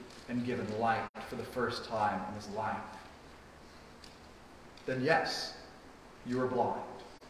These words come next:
And this is such a great passage for, for us and for the church today, because the church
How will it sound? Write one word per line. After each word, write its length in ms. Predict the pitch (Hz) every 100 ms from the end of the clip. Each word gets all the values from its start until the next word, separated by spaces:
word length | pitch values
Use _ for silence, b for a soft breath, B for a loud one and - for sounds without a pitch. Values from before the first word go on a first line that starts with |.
| - - - - - - - - - - - - - - - - - - - - - - - - - - - - - - -
And 160 | 190
this 120 | - 294
is 80 |
such 300 | 233 - -
a 180 | 208 - - - - -
great 640 | 156 190 190 - - - - - - - -
passage 840 | - 160 - - 117 104 101 - - - - - - - - - - - -
for, 520 | 147 139 135 135 - - -
for 240 | 135 139
us 260 | 135 135 135
and 100 | -
for 120 | 139
the 120 | -
church 440 | - - - - - - -
today, 420 | 127 123 123 120
because 180 | 127 147
the 120 | 156
church 480 | 156 214 196 -